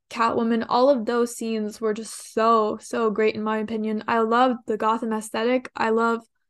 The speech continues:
like, Gotham as a city. It definitely felt like, it really did feel like its own world.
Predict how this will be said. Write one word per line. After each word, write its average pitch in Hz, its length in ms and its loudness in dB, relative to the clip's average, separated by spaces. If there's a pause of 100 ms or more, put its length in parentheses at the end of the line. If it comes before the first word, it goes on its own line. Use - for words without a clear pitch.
(220)
like, 220 260 -2
Gotham 226 340 0
as 220 120 -2
a 214 80 -4
city. 240 380 0
It 240 160 -2
definitely 254 340 -2
felt 214 260 -2
like, 214 260 -4 (440)
it 247 180 2
really 247 280 4
did 233 180 2
feel 226 220 -2
like 208 260 -2
its - 220 -10
own 214 360 -2
world. 220 440 -2